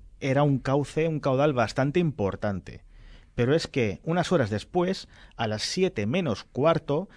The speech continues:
ya bajaba a mil seiscientos ochenta y seis metros cúbicos por segundo. Ojo, mil seiscientos ochenta y seis a las siete menos cuarto. Pero a las siete menos cinco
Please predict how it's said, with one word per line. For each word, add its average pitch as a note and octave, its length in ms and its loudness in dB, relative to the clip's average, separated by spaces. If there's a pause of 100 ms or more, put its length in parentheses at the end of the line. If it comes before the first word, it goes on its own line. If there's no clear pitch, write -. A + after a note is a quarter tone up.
(120)
ya D3 140 4
bajaba D#3+ 640 2
a C#3+ 260 -2
mil D3+ 580 0
seiscientos C#3 840 -4
ochenta A2 500 -6
y F#2 60 -6
seis C3 360 -6 (220)
metros G#2+ 300 -6
cúbicos A2 340 -6
por - 160 -8
segundo. F#2 480 -8 (220)
Ojo, G#2+ 320 -2 (420)
mil E3+ 220 0
seiscientos F3 400 -2
ochenta F3+ 260 -2
y C#3+ 60 2
seis E3 340 0 (560)
a A#2+ 140 -6
las F2+ 520 -2
siete D3+ 360 -2
menos C3 260 -2
cuarto. - 560 -2 (380)
Pero D3 180 6
a D3 60 4
las C#3 120 0
siete A3+ 460 -2
menos E3+ 500 -2
cinco G#3 640 -2